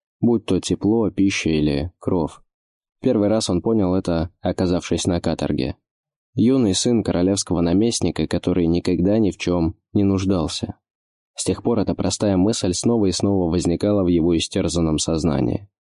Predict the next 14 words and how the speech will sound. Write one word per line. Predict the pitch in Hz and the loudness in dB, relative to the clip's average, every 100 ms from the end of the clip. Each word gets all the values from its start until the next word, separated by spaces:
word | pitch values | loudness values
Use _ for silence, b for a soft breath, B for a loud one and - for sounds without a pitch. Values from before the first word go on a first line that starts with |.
| _ - | _ -6
Теперь-то | 101 127 120 107 | -2 -2 0 0
он | 101 | 0
знал, | 92 113 123 87 | 2 0 0 -2
что | - 73 | -2 -4
такое | 69 - 78 | -2 0 0
лишение. | 71 - - 73 57 98 - _ _ _ _ | 0 0 0 0 0 -4 -10 _ _ _ _
Знал, | 90 85 73 78 98 - _ _ _ | -2 0 0 0 -4 -8 _ _ _
что | - 117 | -2 0
такое | 92 - 82 | 0 0 0
боль. | 78 76 64 53 - _ _ _ _ _ _ _ _ _ _ - | 0 0 -2 -4 -6 _ _ _ _ _ _ _ _ _ _ -2
Неожиданно | 92 90 110 113 98 | 0 2 2 2 2
они | 87 87 | 2 2
услышали | 85 82 78 85 80 | 0 -2 -2 0 0
вой. | 73 64 90 | 0 -2 -4